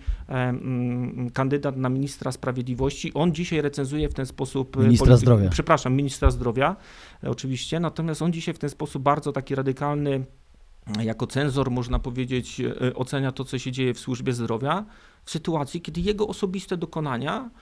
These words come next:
Speaker 1: są fatalne, są najgorsze, najgorsze z możliwych, bo ten szpital trzeba było ratować poprzez połączenie z wojewódzkim szpitalem na ulicy Arkońskiej i do dzisiaj ten dług ciąży na tych, e, na tych szpitalach. Więc no, myślę, że jest chyba jednak niestety,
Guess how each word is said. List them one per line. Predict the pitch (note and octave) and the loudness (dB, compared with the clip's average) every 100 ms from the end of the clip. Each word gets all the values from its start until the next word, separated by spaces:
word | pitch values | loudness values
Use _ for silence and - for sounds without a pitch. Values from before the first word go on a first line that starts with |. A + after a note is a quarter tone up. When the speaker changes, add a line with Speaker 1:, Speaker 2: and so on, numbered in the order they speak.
| - - | -20 -12
Speaker 1:
są | - G3 | -6 -4
fatalne, | C4+ C4+ G3+ B2+ G#2+ - | -4 0 0 0 -4 -8
są | - D#3 | -8 -6
najgorsze, | D#3+ D#3 E3+ F3 F3 F3 F#3 F3 - | -4 -2 -2 2 2 2 0 0 0
najgorsze | E3 E3+ F3+ F3 E3 | -4 -2 -2 -2 -4
z | |
możliwych, | D3+ C#3+ D#3 F3 | -4 -2 -2 -2
bo | D#3+ | -4
ten | D3+ | -6
szpital | D3 D#3 D#3 | -6 -6 -6
trzeba | - D3 | -4 -4
było | C3+ C#3+ | -2 0
ratować | C3 C3 C#3 C3+ C3 | 0 0 -2 -2 -4
poprzez | C3 - B2 | -8 -8 -8
połączenie | B2+ B2+ B2+ B2 | -4 -4 -2 -4
z | |
wojewódzkim | B2 B2 B2 B2 B2 | -4 -4 -6 -8 -8
szpitalem | A#2+ - B2 B2 B2 B2 - - - | -8 -8 -4 -2 -2 -6 -12 -14 -2
na | C3 | 0
ulicy | C3 - | 0 0
Arkońskiej | C3 B2+ F3+ - G#3 | 0 0 -2 -2 2
i | |
do | F#3 | 4
dzisiaj | E3 F3 F#3+ E3 | 4 2 0 -2
ten | - D#3+ D#3+ | 0 0 2
dług | C3 C#3+ C#3+ | 2 0 -2
ciąży | - - D3+ D3 C#3 | -4 2 4 4 2
na | C3 B2+ | 0 -2
tych, | B2+ B2+ - - | -4 -8 -8 -6
e, | B2 A#2+ B2 B2 | -2 0 0 -2
na | B2+ | -2
tych | - B2 | -4 -8
szpitalach. | - B2+ A2+ G#2+ B2+ C3+ - - - - | -8 -6 -4 -2 -2 -4 -14 -18 -18 -6
Więc | C#3+ D#3 - | -2 -2 -2
no, | E3+ E3 | -2 -2
myślę, | D#3 D3 E3 F#3 | -2 -2 -2 -2
że | E3 | -2
jest | E3+ D#3+ | -2 -2
chyba | E3+ E3+ | -4 -2
jednak | D#3+ D#3 D#3+ | -2 -2 -4
niestety, | D#3 D3+ - E3+ - A#2+ | -6 -4 0 0 0 -2